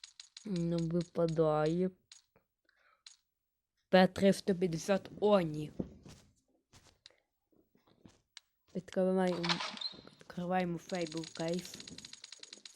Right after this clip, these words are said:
Випадає. Finfall Tactical.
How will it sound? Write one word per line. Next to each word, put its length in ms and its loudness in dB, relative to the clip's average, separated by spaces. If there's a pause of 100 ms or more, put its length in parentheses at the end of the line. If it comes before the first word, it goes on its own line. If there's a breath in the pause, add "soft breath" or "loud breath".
(380)
Випадає. 840 2 (2250)
Finfall 520 2
Tactical. 920 2